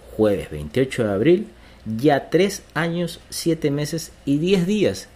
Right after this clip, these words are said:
sin conocer su afición lo que es irse del estadio con una derrota. Este ha sido el resumen y los cinco datos curiosos del encuentro entre el Manchester City y el Real Madrid.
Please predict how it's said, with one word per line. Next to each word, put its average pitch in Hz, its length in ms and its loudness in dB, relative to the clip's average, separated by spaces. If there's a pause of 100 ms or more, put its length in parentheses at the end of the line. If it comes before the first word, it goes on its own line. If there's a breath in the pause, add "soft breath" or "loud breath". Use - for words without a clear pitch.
(140)
sin 101 280 -2
conocer 104 640 0
su - 120 -4
afición 226 520 -4
lo 110 300 2
que 110 280 2
es - 180 -6 (340)
irse 170 280 4
del 147 80 0
estadio 139 420 0
con 92 160 -2
una 82 240 -2
derrota. - 420 -12 (2000 loud breath)
Este 214 260 2
ha 175 40 0
sido 185 240 4
el 165 60 4
resumen 190 680 2
y 131 80 -2
los 127 140 -2
cinco 202 280 0
datos 156 320 0
curiosos 135 800 0 (280)
del 117 260 4
encuentro 131 480 0
entre 131 400 -2 (540)
el 67 140 -10
Manchester 120 520 0
City 156 460 0 (500)
y 131 120 0
el 85 120 -2
Real 78 220 -4
Madrid. - 280 -14